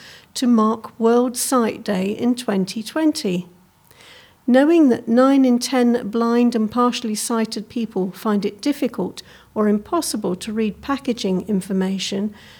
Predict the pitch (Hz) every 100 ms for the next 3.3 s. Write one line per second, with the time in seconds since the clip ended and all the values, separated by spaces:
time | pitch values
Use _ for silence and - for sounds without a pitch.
0 | _ - 254 269 277 311 294 262 - 247
1 | 254 254 - 302 262 - 247 233 262 285
2 | 277 285 254 226 214 214 - 247 226 -
3 | 196 196 -